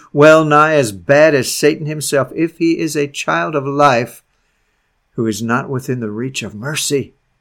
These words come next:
And if God says, "Today I must abide at thy house," he then assuredly will.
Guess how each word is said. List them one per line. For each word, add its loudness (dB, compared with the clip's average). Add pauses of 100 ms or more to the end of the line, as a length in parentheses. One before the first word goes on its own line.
(840)
And -2
if -4
God 4
says, 0
"Today 4
I 4
must 2
abide 6
at 2
thy 4
house," 0
he -4
then -6
assuredly -4
will. -2